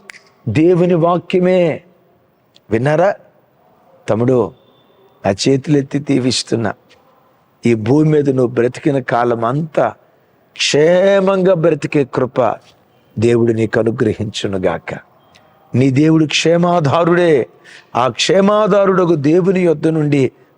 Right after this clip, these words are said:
నువ్వు క్షేమాన్ని పొందుకోవాలంటే, దేవుని వాక్యం, దేవుని మాటలు బయలుదేరి వస్తాయి. రేపు ఆదివారం మన సెంట్రల్ మందిరంలో నుంచి దివ్యమైన వర్తమానాలు,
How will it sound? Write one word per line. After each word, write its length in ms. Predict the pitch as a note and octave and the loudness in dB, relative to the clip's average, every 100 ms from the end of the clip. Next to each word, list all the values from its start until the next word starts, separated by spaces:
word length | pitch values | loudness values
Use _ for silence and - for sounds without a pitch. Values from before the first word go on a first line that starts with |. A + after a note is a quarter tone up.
| - | -4
నువ్వు 120 | A#2 | -4
క్షేమాన్ని 640 | A2+ - C3+ D3 D#3+ D3+ | -2 -2 0 0 0 -2
పొందుకోవాలంటే, 1200 | C3+ - B2+ D3 D#3+ D#3+ C#3 B2+ A#2 B2 A2 A#2 - _ - _ _ _ - | -4 -2 -2 -2 0 2 2 0 -4 -2 0 0 -4 _ -20 _ _ _ -6
దేవుని 460 | G#2 C3+ C#3+ C#3 C#3 | 0 0 2 0 0
వాక్యం, 680 | B2 C3+ C#3 - - B2+ A2+ | 0 0 -2 -4 -4 -2 0
దేవుని 340 | D3+ D3 D3 | 0 0 -2
మాటలు 420 | C#3+ C#3+ D3 C#3+ | 0 -2 -2 -4
బయలుదేరి 480 | C#3+ D3 E3+ E3+ F3+ | 0 0 2 0 0
వస్తాయి. 520 | F#3+ - - D#3+ A#2 - _ _ _ _ _ _ _ | -2 -4 -2 0 0 -6 _ _ _ _ _ _ _
రేపు 200 | A#2 G#2+ | -4 0
ఆదివారం 540 | A#2+ C3 D3 C#3+ A#2+ F#2+ _ _ _ _ _ - | 0 2 2 2 0 -4 _ _ _ _ _ -6
మన 120 | A#2 | -4
సెంట్రల్ 480 | A2+ C3+ C#3+ E3 D#3+ | -2 -2 0 0 2
మందిరంలో 540 | D3+ C#3+ C#3+ C#3+ C#3 | 0 0 0 2 2
నుంచి 460 | C3 C3 A#2+ - - - _ _ _ - | 2 0 -2 -6 -8 -10 _ _ _ -10
దివ్యమైన 720 | A2 F#3 F3 F3+ G#3 F#3 E3+ | -2 0 0 0 2 2 2
వర్తమానాలు, 800 | D#3 B2 - C3 A#2 G#2+ F#2 A#1+ | 2 0 -2 -4 -2 -2 -4 -6